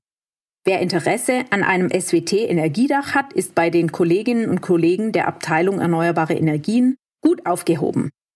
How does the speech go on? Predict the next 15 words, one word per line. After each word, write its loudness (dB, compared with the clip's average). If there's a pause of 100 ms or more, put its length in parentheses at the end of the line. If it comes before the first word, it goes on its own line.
Dort -2
gibt's -2
die 2
Erstberatung 0
gratis. -4 (380)
Den 2
Kontakt -2
findet 0
ihr 2
auf -4
unserer 0
Website. -4 (1000)
Fassen 2
wir 0
zusammen. 0